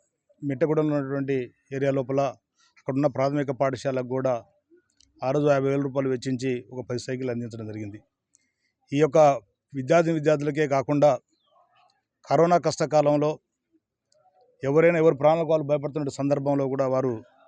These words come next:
ఈ గ్రామంలో నిరాశ్రయులకు, అనాథలకు, వృద్ధులకు వాళ్ళకు ఆహారం అందించడం కానీ, వాళ్ళకు అదేవిధంగా మందులు అందించడం కానీ, ఇటువంటి కార్యక్రమాలు తీసుకొని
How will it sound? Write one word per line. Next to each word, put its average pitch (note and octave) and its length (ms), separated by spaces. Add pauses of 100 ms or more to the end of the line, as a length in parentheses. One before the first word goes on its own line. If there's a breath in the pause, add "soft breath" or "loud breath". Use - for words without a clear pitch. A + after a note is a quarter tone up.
(540)
ఈ C#3 80
గ్రామంలో C#3 640 (840)
నిరాశ్రయులకు, D3+ 800
అనాథలకు, C#3 680 (580)
వృద్ధులకు C#3 640 (880)
వాళ్ళకు C3+ 200
ఆహారం C#3 320
అందించడం C3+ 480
కానీ, C3+ 300 (840)
వాళ్ళకు C3+ 180
అదేవిధంగా C#3+ 640 (240)
మందులు C#3 240
అందించడం C#3 460
కానీ, C3+ 280 (600)
ఇటువంటి D3 320
కార్యక్రమాలు D3+ 640
తీసుకొని C3+ 600